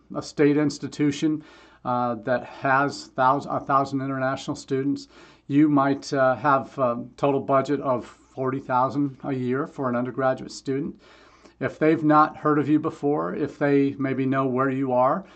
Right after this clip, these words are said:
but they don't have anything really to say, "Oh yeah, that, that's a great school," but you're gonna expect them to pay over the course of four years, a hundred and sixty thousand dollars sight unseen, 'cause they, just because they've heard of your city or they've heard of your,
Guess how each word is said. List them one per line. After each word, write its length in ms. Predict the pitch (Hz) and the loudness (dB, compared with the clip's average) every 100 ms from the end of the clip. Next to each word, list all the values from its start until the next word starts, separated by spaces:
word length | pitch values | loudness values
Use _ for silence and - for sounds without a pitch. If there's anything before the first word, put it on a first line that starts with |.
| - | -18
but 80 | 123 | -8
they 100 | 117 | -6
don't 240 | 117 127 104 | -4 -6 -4
have 260 | 139 123 | -2 0
anything 540 | 135 131 - 139 135 135 | -2 -6 -4 -4 -2 -2
really 320 | 131 135 127 | -2 -4 -6
to 520 | - 123 117 113 127 - _ | -6 -8 -8 -10 -16 -20 _
say, 300 | - 123 117 | -8 -6 -4
"Oh 80 | 156 | -2
yeah, 260 | 147 123 | -2 -2
that, 320 | 120 135 - 143 | -2 -6 -8 -10
that's 180 | 135 | -10
a 40 | - | -8
great 220 | 131 117 | -8 -8
school," 380 | - 127 117 120 - - - _ _ _ - - | -10 -10 -10 -14 -20 -20 -20 _ _ _ -12 -2
but 320 | 139 - - | -2 -2 -8
you're 320 | 160 143 156 | 0 2 2
gonna 180 | 165 151 | 4 2
expect 540 | 147 - 156 147 - | 2 -2 -2 -2 0
them 300 | 147 143 147 | 0 2 0
to 120 | 147 | -2
pay 560 | 143 135 131 143 160 196 | -6 -4 -2 -2 -4 -6
over 200 | 143 123 | -4 -6
the 80 | 120 | -6
course 360 | - 143 135 - | -8 -6 -6 -8
of 60 | |
four 280 | - 135 127 | -8 -4 -2
years, 560 | 120 123 147 190 - - | -2 -2 -4 -6 -8 -10
a 80 | 117 | -6
hundred 260 | 135 131 | -4 -4
and 100 | 120 | -6
sixty 400 | - 135 - - | -6 -10 -12 -12
thousand 480 | - 123 123 110 107 | -6 -2 -2 -4 -4
dollars 420 | 117 117 175 190 | 0 0 0 -4
sight 340 | - 139 135 143 | -6 -2 -2 -2
unseen, 640 | 131 - - 135 208 214 - - - _ _ - | -4 -6 -8 -6 -4 -6 -12 -20 -20 _ _ -8
'cause 140 | 117 | -4
they, 100 | 123 | -4
just 240 | 120 165 - | -2 -4 -4
because 240 | 143 127 | -4 -2
they've 160 | 120 - | -2 -4
heard 220 | - 131 | -6 -4
of 120 | 101 | -6
your 120 | 117 | -8
city 440 | - - 127 196 156 | -8 -8 -6 -6 -6
or 200 | 110 104 | -6 -6
they've 220 | 110 107 | -8 -6
heard 200 | 123 123 | -6 -6
of 180 | 104 107 | -8 -8
your, 200 | 107 | -10